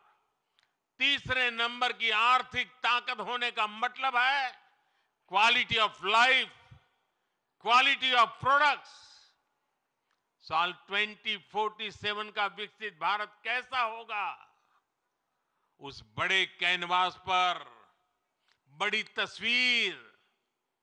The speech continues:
हमारे युवाओं को ही बनानी है। सरकार एक दोस्त के रूप में, एक साथी के रूप में आपके साथ मजबूती से खड़ी हुई है।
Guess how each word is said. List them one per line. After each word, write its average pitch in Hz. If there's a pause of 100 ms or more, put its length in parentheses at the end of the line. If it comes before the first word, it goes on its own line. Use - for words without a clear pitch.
(540)
हमारे 165
युवाओं 160
को 160
ही 190
बनानी 139
है। 110 (1400)
सरकार 160 (1040)
एक 226 (100)
दोस्त 302
के 247
रूप 208
में, 214
एक 190
साथी 294
के 277
रूप 247
में 139 (1200)
आपके 165
साथ 220 (1000)
मजबूती 165
से 147 (160)
खड़ी 196
हुई 113 (120)
है। 104